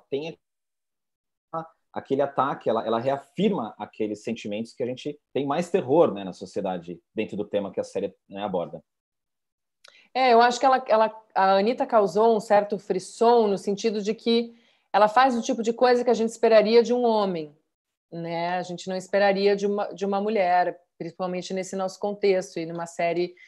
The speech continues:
Speaker 2: né, super empoderada, né, que tá lidando com esses temas feministas, assim.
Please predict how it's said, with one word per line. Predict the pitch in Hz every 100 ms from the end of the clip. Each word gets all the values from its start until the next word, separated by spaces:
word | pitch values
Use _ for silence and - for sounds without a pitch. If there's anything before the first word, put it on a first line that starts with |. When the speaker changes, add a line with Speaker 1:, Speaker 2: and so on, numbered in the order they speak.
| - _ -
Speaker 2:
né, | 180 180
super | 180 196 202
empoderada, | 208 208 196 214 190 190 196 175 170
né, | 170
que | 170 -
tá | 170
lidando | 170 180 175 175 175
com | 185
esses | 180 - -
temas | 233 190 190 185
feministas, | - 190 220 220 208 196 - 175
assim. | 165 - 175 160